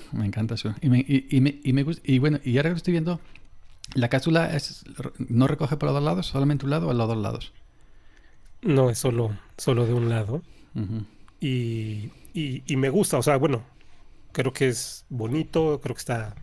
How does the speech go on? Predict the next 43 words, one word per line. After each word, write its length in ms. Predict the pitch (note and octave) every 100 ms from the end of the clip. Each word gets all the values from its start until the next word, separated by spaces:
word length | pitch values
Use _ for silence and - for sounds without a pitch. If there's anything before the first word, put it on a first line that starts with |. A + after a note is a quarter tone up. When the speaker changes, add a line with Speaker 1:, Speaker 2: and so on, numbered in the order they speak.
| - -
Speaker 2:
está 240 | G#2+ A#2+
bien, 220 | G#2+ C3+
digo, 240 | C#3 G#2+ F#2+ - B2+
es 100 | -
que 80 | B2+
bonito 340 | B2 C3 C3
es 100 | A#2+
ahí, 120 | B2+
es 120 | A#2+
algo 220 | B2 A2+ G#2+
bien, 420 | A#2+ A#2+ A2+ A2+
bien 180 | B2+ C3
personal, 480 | C3 G#2+ A2 A2 G#2+
¿no? 100 | A#2
Bien, 220 | A#2 A2 A2+
bien 160 | A#2+ A2+ B2
Speaker 1:
Pero 180 | B2+ A#2
Speaker 2:
subjetivo. 180 | A#2
Speaker 1:
es 80 | C#3
condensador, 560 | - C3 B2 A2 G#2 G2
¿no? 180 | D3+ - - -
Condensador. 560 | A2+ A2 G2 A2 - - - - - - - - - - - - - - - - -
Speaker 2:
Micrófono 580 | D3+ C3 C3+ B2+ C3 B2
de 120 | A#2
condensador 800 | - B2 A#2+ A#2+ C#3 C3 E3 F3
que 140 | C3
tiene 340 | A#2+ B2+ B2 A2+
nada 300 | A#2+ B2+ A#2+
más, 300 | B2 B2+ -
eh, 280 | D3 A#2 A2 G#2+ - - F#4
dos 340 | C3+ B2+ G#2+
botones 460 | A2+ - C3 D3+ C3
en 120 | A#2
la 80 | A2+
parte 300 | C3 B2 A#2+
de 80 |
atrás, 320 | A2 C3+ D3+ -
uno 260 | C#3+ C3 B2
para 200 | B2 A2+
hacer 180 | C3+
un 160 | A#2+ B2
corte 400 | - B2+ A#2 A2+
de, 200 | A2